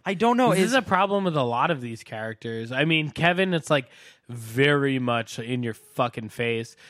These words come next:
Speaker 2: Jack, we don't really know
Speaker 1: Jackson,
Speaker 2: what he
Speaker 1: Jackson,
Speaker 2: does.
Speaker 1: Jackson construction, construction management, because there are a lot of blueprints on the walls at his office.
Speaker 2: Ah.
Speaker 1: Yeah.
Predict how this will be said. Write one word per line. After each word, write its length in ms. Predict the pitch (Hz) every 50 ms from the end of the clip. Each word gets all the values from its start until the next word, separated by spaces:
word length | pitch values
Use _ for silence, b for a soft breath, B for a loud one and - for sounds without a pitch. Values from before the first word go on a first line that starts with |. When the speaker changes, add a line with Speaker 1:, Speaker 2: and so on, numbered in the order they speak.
| B B B B
Speaker 2:
Jack, 760 | 117 110 - 127 151 151 170 220 285 285 - _ _ - 220 - _ -
we 200 | - 156 165 185
don't 280 | 220 285 381 427 320 220
really 340 | 185 208 262 302 285 269 202
know 140 | 165 135 131 131 269
Speaker 1:
Jackson, 140 | 285 294 247 214
Speaker 2:
what 60 | 156
he 160 | 143 143 151
Speaker 1:
Jackson, 460 | 135 117 214 233 233 185 196 165 311 -
Speaker 2:
does. 180 | 131 - 170
Speaker 1:
Jackson 380 | - 233 233 247 - 285 269 233 - 226 196 175 - - 170 156 139
construction, 760 | - - 147 131 123 120 120 117 117 113 113 110 110 107 - _ _ - -
construction 360 | 165 143 147 156 - 147 131
management, 380 | 123 120 113 110 98 101 117 107
because 440 | 117 - 123 120 117 117 110 - B B B B B -
there 460 | - 143 139 139 139 139 135 139 - -
are 300 | 127 123 123 123 120 120
a 80 | 123 127
lot 420 | 123 120 120 127 123 131 135 139
of 180 | 143 131 117 110
blueprints 600 | 123 117 120 123 123 - 135 139 120 113 104 -
on 180 | - 113 113 107
the 60 | 107
walls 340 | 104 104 104 101 104 98 107
at 80 | 104
his 100 | 101 90
office. 520 | 101 95 95 - 98 95 95 - - 127 127
Speaker 2:
Ah. 720 | 117 113 113 117 117 117 113 117 113 110 110 110 107 107 107
Speaker 1:
Yeah. 180 | 113 107 104